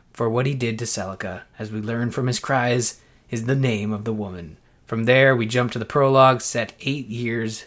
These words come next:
before the cutscene. Ooh.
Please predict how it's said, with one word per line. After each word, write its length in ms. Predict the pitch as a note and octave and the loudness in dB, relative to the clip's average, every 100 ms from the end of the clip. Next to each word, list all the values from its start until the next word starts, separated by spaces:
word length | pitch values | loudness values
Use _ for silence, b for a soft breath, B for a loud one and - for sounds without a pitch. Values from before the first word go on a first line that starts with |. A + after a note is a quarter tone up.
| - | -14
before 560 | - - F#2+ F3+ F#2 G#2 _ - | -12 -10 -8 -8 -10 -14 _ -16
the 80 | |
cutscene. 640 | - F2 - - D#2+ C2+ - _ b b b b b b b - | -10 -10 -8 -12 -12 -14 -16 _ b b b b b b b -4
Ooh. 480 | A2 A2+ F#2 - | -2 -2 -4 -12